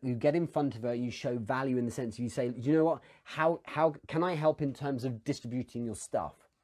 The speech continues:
Can I help in terms of, um, working with you by saving you time?" And one of the biggest selling points for people is time. You can say things to them like, "Do you know what? Let me help you. Let me, let me do this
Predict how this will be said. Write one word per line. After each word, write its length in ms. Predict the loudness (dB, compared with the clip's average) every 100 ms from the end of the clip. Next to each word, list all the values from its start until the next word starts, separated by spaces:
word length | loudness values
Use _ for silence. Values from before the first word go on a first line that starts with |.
| _ -20 -6
Can 160 | 2 2
I 80 |
help 280 | 4 4 4
in 100 | 0
terms 360 | 0 0 0 2
of, 200 | 0 -2 _ _ _ -4
um, 400 | 0 2 2 -2 -6 _ _ _ _ -2
working 600 | 6 8 6 0 -2 -2
with 280 | -4 -4
you 260 | -16 -14 -16 _ _ _ _ _ _ _ _ -4
by 320 | 0 0 -4 -10
saving 540 | -8 -2 -2 0 -2
you 80 | -2
time?" 380 | 0 0 0 -2
And 140 | 0
one 80 | 2
of 80 | 2
the 60 |
biggest 380 | 2 2 0 0
selling 280 | 2 2 2
points 260 | -2 -6 -6
for 80 |
people 240 | -8 -6 -4
is 140 | -6
time. 480 | -8 -8 -8 -8 -14 _ -8
You 100 | -4
can 140 | -2
say 280 | 2 2 2
things 280 | 2 2 2
to 100 | 0
them 140 | 2
like, 380 | 4 4 0 -16 _ _ _ -2
"Do 80 | 4
you 20 |
know 120 | 6
what? 200 | 6 4 -10 _ _ -4
Let 280 | 0 2 2
me 140 | 0
help 400 | 0 0 -2 -2
you. 140 | -4 2
Let 160 | 4
me, 180 | 6 4 2
let 160 | 2
me 180 | 4 2 0 -12 -14 _ 2
do 160 | 4
this 340 | 4 2 0